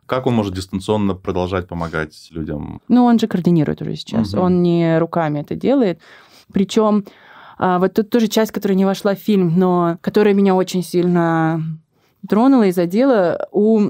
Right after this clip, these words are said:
Speaker 2: С К С О С нету волонтеров и активистов на территории Северного Кавказа.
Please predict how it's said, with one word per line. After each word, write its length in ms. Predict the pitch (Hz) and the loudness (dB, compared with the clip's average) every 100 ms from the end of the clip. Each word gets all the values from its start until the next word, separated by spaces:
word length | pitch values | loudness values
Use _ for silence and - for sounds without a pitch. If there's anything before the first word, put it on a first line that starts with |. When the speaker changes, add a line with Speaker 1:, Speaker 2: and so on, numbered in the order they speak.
| - _ | -4 _
Speaker 2:
С 140 | 196 - | -8 -4
К 100 | 196 | -4
С 120 | - | 0
О 120 | 254 | 0
С 160 | 285 - _ _ _ _ | -2 -10 _ _ _ _
нету 420 | - 196 214 220 190 | 0 2 2 2 0
волонтеров 540 | 175 170 175 202 196 | 0 0 0 -2 -2
и 60 | 165 | -6
активистов 580 | 165 175 175 190 190 | -6 -6 -6 -6 -6
на 120 | 170 165 | -4 -4
территории 340 | 165 160 165 | -4 -4 -4
Северного 380 | 160 170 165 160 | -4 -6 -6 -8
Кавказа. 500 | 156 - - - 175 | -12 -8 -8 -8 -12